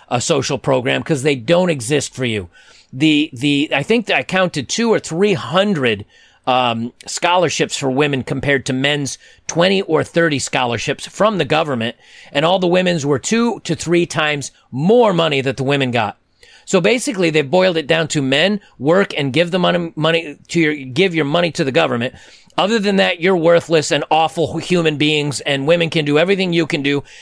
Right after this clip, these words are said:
and you're evil and holding women back. And, and that message to someone like me ticks me off. To a lot of you guys, it does too.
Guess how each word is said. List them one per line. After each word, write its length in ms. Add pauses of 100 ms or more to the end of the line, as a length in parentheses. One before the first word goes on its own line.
(120)
and 180
you're 300
evil 340
and 120
holding 360
women 280
back. 380
And, 220
and 140
that 240
message 500 (360)
to 100
someone 320
like 200
me 160
ticks 380
me 160
off. 320 (840)
To 120
a 0
lot 220
of 40
you 120
guys, 260
it 80
does 220
too. 320